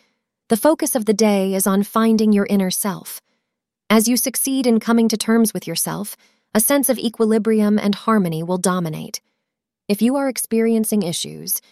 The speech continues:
you would want to investigate their causes and consider what might be going wrong.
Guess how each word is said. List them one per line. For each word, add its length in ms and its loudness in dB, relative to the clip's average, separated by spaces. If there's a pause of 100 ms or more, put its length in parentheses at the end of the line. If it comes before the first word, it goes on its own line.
(160)
you 140 2
would 80 4
want 240 -2
to 100 -6
investigate 600 -2
their 120 -4
causes 680 -10 (220)
and 140 0
consider 440 0
what 220 -2
might 220 -2
be 100 -2
going 340 -2
wrong. 460 -8